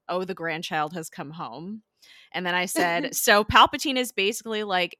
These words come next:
Speaker 1: Aang from Avatar: The Last Airbender?" And I don't know what
Speaker 2: What?
Speaker 1: that's <laughs> referring to.
Speaker 2: What?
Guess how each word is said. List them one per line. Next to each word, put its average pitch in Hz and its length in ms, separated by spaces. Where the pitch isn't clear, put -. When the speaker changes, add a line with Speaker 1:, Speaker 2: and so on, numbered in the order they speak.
Speaker 1:
Aang 190 400
from 190 180
Avatar: 180 380
The 175 100
Last 160 300
Airbender?" 285 560
And 226 100
I 247 60
don't 403 160
know 466 140
what - 220
Speaker 2:
What? 453 60
Speaker 1:
that's 285 200
<laughs> - 0
referring - 920
to. 440 460
Speaker 2:
What? 262 880